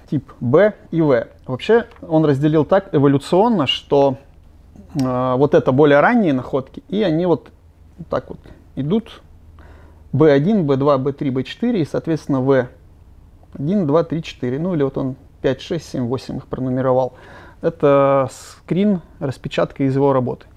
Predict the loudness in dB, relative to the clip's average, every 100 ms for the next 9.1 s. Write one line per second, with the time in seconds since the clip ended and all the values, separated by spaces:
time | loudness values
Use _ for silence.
0 | -20 -20 -20 -20 -20 -20 -20 -20 -20 -20
1 | -14 -6 0 4 4 4 2 -2 -2 0
2 | 2 4 6 6 4 0 0 0 2 0
3 | 0 2 2 2 0 -4 0 0 0 0
4 | 2 4 4 2 0 0 0 0 2 2
5 | 2 2 2 2 -2 -2 -2 -2 0 0
6 | 2 -2 -2 2 2 0 -8 -16 -20 _
7 | -4 -2 0 2 2 0 -4 -4 -6 -12
8 | -20 -16 -10 -10 -4 0 0 0 2 0